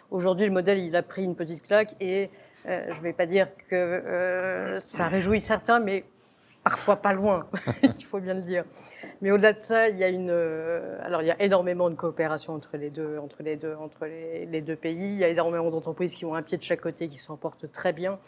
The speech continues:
Euh, il y a ces grandes réussites à l'Airbus, euh, qu'on cite souvent, euh, mais qui effectivement cimentent quand même la relation. Euh,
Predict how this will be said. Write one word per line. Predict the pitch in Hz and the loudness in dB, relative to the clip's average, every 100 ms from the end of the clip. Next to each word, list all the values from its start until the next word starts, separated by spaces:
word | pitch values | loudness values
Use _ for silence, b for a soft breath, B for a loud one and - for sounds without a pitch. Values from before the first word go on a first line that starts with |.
| B B B 165 | B B B -10
Euh, | 165 156 156 170 | -6 -4 -2 -4
il | 160 | 2
y | 170 | 2
a | 170 | 2
ces | - | 0
grandes | 170 175 156 | -2 -2 0
réussites | 160 156 - 165 | -2 -4 -6 -4
à | |
l'Airbus, | 156 156 151 156 175 - | -2 -2 -2 -4 -4 -4
euh, | 160 | -6
qu'on | - 156 | -6 -8
cite | - 180 | -6 -8
souvent, | - 170 165 175 175 B B - | -6 -2 0 0 -2 B B -14
euh, | 156 | -10
mais | 160 165 | -6 -6
qui | - | -6
effectivement | 165 165 190 190 | -6 -6 -2 -2
cimentent | - 190 185 190 - | -2 -2 0 0 0
quand | 175 | -2
même | 170 170 | -2 -2
la | 156 | -2
relation. | 156 151 - 208 233 B B B B - | -2 -4 -6 -8 -8 B B B B -10
Euh, | 170 160 160 | -6 -4 -6